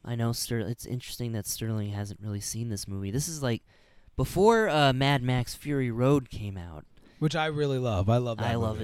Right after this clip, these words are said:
Speaker 1: it,
Speaker 2: That's
Speaker 1: too.
Speaker 2: a great movie.
Speaker 1: And we'll probably talk a little bit about that movie as well, 'cause I think it's important to this, uh, conversation.
Speaker 2: Yes, 'cause it's, it's a reboot. It's not the same.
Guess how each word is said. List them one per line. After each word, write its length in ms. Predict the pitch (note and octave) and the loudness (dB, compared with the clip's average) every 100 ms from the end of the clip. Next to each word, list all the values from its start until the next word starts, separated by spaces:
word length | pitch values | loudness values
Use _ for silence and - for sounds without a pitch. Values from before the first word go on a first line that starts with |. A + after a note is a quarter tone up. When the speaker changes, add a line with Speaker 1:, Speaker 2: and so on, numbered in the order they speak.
| - | -4
Speaker 1:
it, 20 | |
Speaker 2:
That's 180 | - A2+ | -2 0
Speaker 1:
too. 60 | A2+ | 0
Speaker 2:
a 20 | |
great 260 | A2 B2 G#2+ | -2 -2 -2
movie. 360 | G#2+ G2 G2 | -2 -2 -6
Speaker 1:
And 80 | - | -8
we'll 120 | A#2 | -8
probably 280 | A#2 C3 A#2 | -4 -2 -2
talk 280 | - A2+ G#2 | -4 -6 -6
a 40 | G#2 | -6
little 240 | G#2+ G#2+ | -4 -2
bit 100 | G2+ | -2
about 320 | G#2 F#2 F2+ | -4 -6 -8
that 200 | F#2+ F#2+ | -12 -10
movie 300 | G2+ G2 F#2+ | -10 -8 -8
as 140 | G2 G2+ | -8 -8
well, 360 | F#2+ F#2+ F2 - _ _ _ _ _ | -6 -6 -6 -10 _ _ _ _ _
'cause 120 | D3+ | 2
I 40 | |
think 180 | F#3+ F#3 | 4 4
it's 120 | C3+ | 0
important 480 | A#2+ - B2 A2 A2 | -6 -6 -6 -8 -10
to 100 | - | -12
this, 280 | G#2+ G2+ - | -12 -10 -8
uh, 160 | G#2 F#2+ - | -10 -12 -10
conversation. 680 | G#2 G2 G2 G2 F#2+ - F#2+ | -10 -10 -10 -10 -10 -8 2
Speaker 2:
Yes, 420 | F3 A3+ G#3 D#3+ | 8 10 10 6
'cause 180 | - F#3+ | 0 2
it's, 320 | F#3+ D#3+ - - - - _ _ _ _ _ _ - | 2 0 -8 -14 -20 -20 _ _ _ _ _ _ -4
it's 240 | F3 D#3+ | -4 0
a 80 | F3 | -2
reboot. 600 | D#3 D3+ G3 F3+ C#3+ B2 | 2 4 4 2 -2 -4
It's 180 | B2 C3 | -10 -8
not 240 | D3+ D#3 | -6 -6
the 80 | - | -6
same. 500 | - C#3 A2 E2+ C#2+ | -8 -8 -8 -12 -18